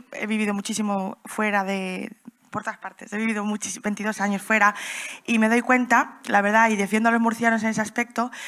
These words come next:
porque tienen muchos complejos. O sea, hoy vengo aquí a decir, madre mía, con todo el respeto, mm, Cataluña y tal, que se vende súper bien, y digo yo, "Pero si esto todo lo hacemos nosotros".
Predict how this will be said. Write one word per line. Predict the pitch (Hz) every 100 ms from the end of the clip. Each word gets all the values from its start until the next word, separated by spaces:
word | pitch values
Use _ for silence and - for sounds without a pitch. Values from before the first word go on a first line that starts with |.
| - - -
porque | 208 196 208
tienen | 214 262
muchos | 262
complejos. | - 208 214 285 - 175
O | 196
sea, | 202 196 202
hoy | 220
vengo | 247 247
aquí | 247
a | 240
decir, | 226 247
madre | 226 220
mía, | 233 233 196
con | 208
todo | 202
el | 233
respeto, | 214 226 220 196 -
mm, | 214 208 196 - - -
Cataluña | 208 202 196 262 226
y | 202
tal, | 254
que | 254
se | 190
vende | 190 226
súper | 247 247 254
bien, | 262 320 359 - -
y | -
digo | 214
yo, | 202
"Pero | 202
si | 190
esto | 196
todo | 202 196
lo |
hacemos | 190 196
nosotros". | 233 220 226 381 233